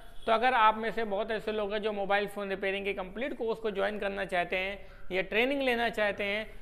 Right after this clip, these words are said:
तो ट्रेनिंग सेंटर को आकर के ज्वाइन कर सकते हैं, और यहाँ पर कंप्लीट बिल्कुल बेसिक लेवल से लेकर के एडवांस लेवल तक की कंप्लीट ट्रेनिंग सीख करके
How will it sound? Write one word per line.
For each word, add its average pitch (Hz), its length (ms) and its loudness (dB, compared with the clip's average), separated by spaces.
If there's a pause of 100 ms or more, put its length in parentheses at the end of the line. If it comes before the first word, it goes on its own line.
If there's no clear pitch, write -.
(100)
तो 214 60 -2
ट्रेनिंग 196 380 0
सेंटर 202 300 -2
को 196 120 -2
आकर 190 220 0
के 190 80 -2
ज्वाइन 180 260 -4
कर 220 120 -2
सकते 226 320 -4
हैं, 311 160 0 (340)
और 233 220 4
यहाँ 208 280 2
पर 247 140 2 (100)
कंप्लीट 220 600 0 (300)
बिल्कुल 247 260 2
बेसिक 208 420 4
लेवल 240 300 6
से 226 100 0
लेकर 220 280 0
के 233 80 0
एडवांस 214 540 2
लेवल 208 280 0
तक 190 160 -2
की 233 120 -2
कंप्लीट 220 480 -2
ट्रेनिंग 208 280 -2
सीख 185 220 -4
करके 196 260 2